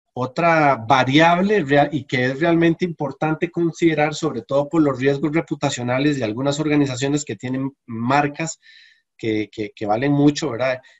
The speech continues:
Es qué información se gestiona activamente y, y qué información se va, mm, a divulgar en los respectivos informes, eh, eh, ejecutivos. Aquí claramente estoy poniendo como un único,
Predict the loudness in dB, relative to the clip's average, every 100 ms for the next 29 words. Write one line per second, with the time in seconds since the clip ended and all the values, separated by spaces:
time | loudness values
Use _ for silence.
0 | _ _ -6 -4 -2 -2 0 0 0 0
1 | 0 -2 -2 -6 -4 0 0 0 0 2
2 | 2 2 2 0 -6 -12 -14 _ _ _
3 | _ -8 -2 0 0 -2 -4 -8 -8 0
4 | 2 2 0 -2 -2 -4 -4 -2 -2 0
5 | 0 2 0 -4 -8 -12 _ -2 0 -2
6 | -2 0 0 0 -4 -4 -4 -6 -8 -8
7 | -8 -4 -4 -4 -4 -6 -2 -2 -2 -6
8 | -18 -14 -6 -6 -6 -6 -6 -6 -10 -8
9 | -8 -8 -4 -2 -2 -4 -14 -20 _ -6
10 | -6 -2 -4 2 2 4 4 4 2 2
11 | 0 -2 -8 -8 -4 -2 0 0 0 -4
12 | -10 _ -12 -8 -4 0 0 0 0 0
13 | 0 -2